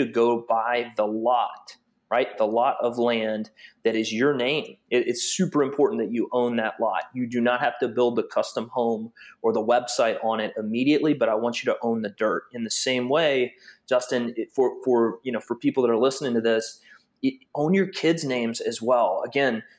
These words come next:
first name last name dot com if it's available. That real estate is incredibly valuable today. It's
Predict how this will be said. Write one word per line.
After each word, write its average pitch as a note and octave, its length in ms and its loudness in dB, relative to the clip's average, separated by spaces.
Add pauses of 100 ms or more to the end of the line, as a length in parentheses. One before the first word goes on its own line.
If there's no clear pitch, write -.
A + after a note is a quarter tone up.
(120)
first C#3 260 2
name C#3+ 180 0
last C3 320 0
name B2+ 140 0
dot B2 200 2
com B2 280 0
if A#2 160 -4
it's A#2 120 -4
available. A2+ 680 2
That C#3 200 2
real C3+ 280 2
estate B2 440 0
is A#2+ 140 -4
incredibly C3 720 0
valuable A#2+ 520 0
today. A#2 320 0
It's A2+ 160 -4